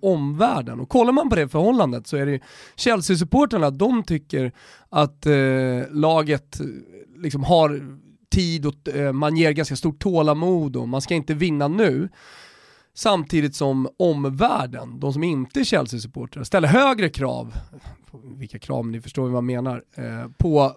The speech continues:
på Chelsea och tycker att om man liksom inte når en topplacering, om man inte är med och ändå slåss lite i den absoluta toppen, så är det ett misslyckande för Frank Lampard med tanke på hur mycket man har värvat för.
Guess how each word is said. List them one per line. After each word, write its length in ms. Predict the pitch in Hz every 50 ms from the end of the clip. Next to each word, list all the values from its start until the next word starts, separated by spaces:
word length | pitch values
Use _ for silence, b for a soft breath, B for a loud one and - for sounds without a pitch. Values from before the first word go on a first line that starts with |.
| -
på 140 | - - 175
Chelsea 540 | 165 - 165 127 123 127 - - 139 135 131
och 160 | 139 139 135 -
tycker 300 | 175 156 143 - 160 143
att 200 | 135 127 - -
om 220 | - 147 147 143
man 440 | 143 139 139 143 139 135 131 - - 143
liksom 260 | 135 - 120 127 131
inte 360 | 139 135 127 131 - _ 220
når 320 | 202 175 147 139 135 131 127
en 80 | 127
topplacering, 800 | 120 - 139 - - - 131 120 - - 139 127 123 123 120 123
om 60 | 127 127
man 120 | 135 147
inte 400 | 147 135 123 120 - _ - 220
är 100 | 214 185
med 340 | 147 135 131 127 127 123 123 - _
och 180 | 156 127 127
ändå 220 | 127 123 120 123 120
slåss 460 | - - - 220 226 214 - - -
lite 400 | 214 160 131 - _ - 127 123 -
i 60 | -
den 140 | 139 139 135
absoluta 640 | 139 196 208 - - - - 180 156 139 131 - 117
toppen, 380 | - 123 - - - 123 131 b b b b b b b b b _
så 140 | - - 196
är 140 | 170 143 139
det 60 | 143
ett 60 | 120 143
misslyckande 840 | 170 185 - - - - - 226 285 262 - _ - 190 143 131
för 100 | 110 120
Frank 240 | 117 143 143 131 117
Lampard 420 | 165 208 226 220 175 143 135 131 123
med 220 | 131 143 151 143
tanke 360 | - 202 180 143 120 - -
på 140 | - - 131
hur 80 | 127 139
mycket 300 | 147 131 - - 139 120
man 100 | 120 123
har 60 | 139
värvat 340 | 160 175 156 160 208 214 -
för. 180 | - - B